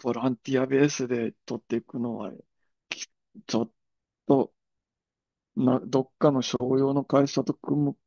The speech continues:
か、しないとちょっと厳しいなっていうのが今のところです。で、まあ、ジーピーエルの、ジーピーエルスリーの四項にありますけども、あの、まあ、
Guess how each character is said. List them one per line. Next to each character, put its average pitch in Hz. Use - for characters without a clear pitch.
か、 131
し -
な 120
い 120
と 123
ち -
ょ -
っ -
と -
厳 -
し -
い 92
な 110
っ -
て -
い -
う 50
の 50
が -
今 127
の 104
と -
こ -
ろ -
で -
す。 -
で、 151
ま 147
あ、 135
ジ 143
ー 160
ピ 180
ー 196
エ 196
ル 196
の、 139
ジ 151
ー 160
ピ 185
ー -
エ -
ル 185
ス 190
リ 190
ー -
の 135
四 156
項 135
に 127
あ 127
り 139
ま 151
す -
け 139
ど 131
も、 139
あ 117
の、 55
ま 151
あ、 -